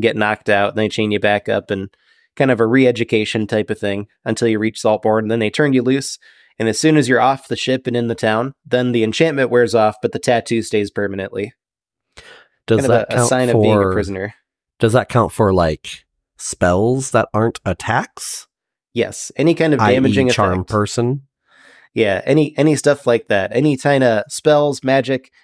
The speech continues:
Speaker 1: any of that kind of stuff you try to cast on the crew. Um,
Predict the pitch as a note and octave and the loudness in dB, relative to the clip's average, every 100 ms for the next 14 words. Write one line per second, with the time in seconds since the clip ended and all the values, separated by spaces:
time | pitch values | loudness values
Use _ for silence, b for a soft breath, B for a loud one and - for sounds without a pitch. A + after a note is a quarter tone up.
0 | - E3 D#3 D3 D#3 C3 - C3 C3 - | -4 2 2 2 -2 -2 0 -2 -2 0
1 | B2+ A#2+ - A#2 A#2 A#2+ A2+ G#2+ - G#2+ | 0 0 0 0 -2 -2 -4 -4 -8 -6
2 | G#2 G#2 _ _ _ _ _ - G#2 F#2+ | -6 -10 _ _ _ _ _ -2 -2 0
3 | F#2+ G2+ | -6 -10